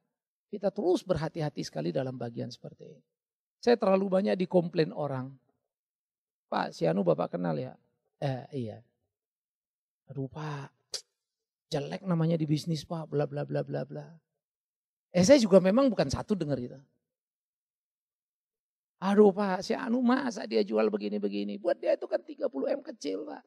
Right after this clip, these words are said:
Dia kerjain juga, Pak. Alasan ini, alasan itu, kalau bisa dicekek, dicekek tuh orang mau mati semua." Itu orang non-Kristen lagi, Pak, sampai marah-marah.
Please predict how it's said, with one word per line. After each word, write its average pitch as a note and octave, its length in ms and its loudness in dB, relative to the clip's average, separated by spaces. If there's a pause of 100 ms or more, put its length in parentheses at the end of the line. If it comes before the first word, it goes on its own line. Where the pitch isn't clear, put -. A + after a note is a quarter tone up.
(240)
Dia G4 160 2
kerjain F4+ 480 0
juga, F4 240 6
Pak. - 240 -2 (960)
Alasan D#4+ 480 2
ini, E4 160 0
alasan D4+ 480 2
itu, C#4 240 0
kalau C4+ 240 8
bisa C4+ 160 2
dicekek, C#4 400 -4
dicekek A#3+ 400 -2
tuh - 160 0
orang G3+ 160 -2
mau F3 160 -2
mati D3+ 240 -6
semua." C#3+ 240 -18 (1700)
Itu F3+ 160 0
orang G3 240 4
non-Kristen E3+ 560 -6
lagi, C3 240 -12
Pak, - 160 -20
sampai C#3+ 240 -6
marah-marah. C#3 560 -10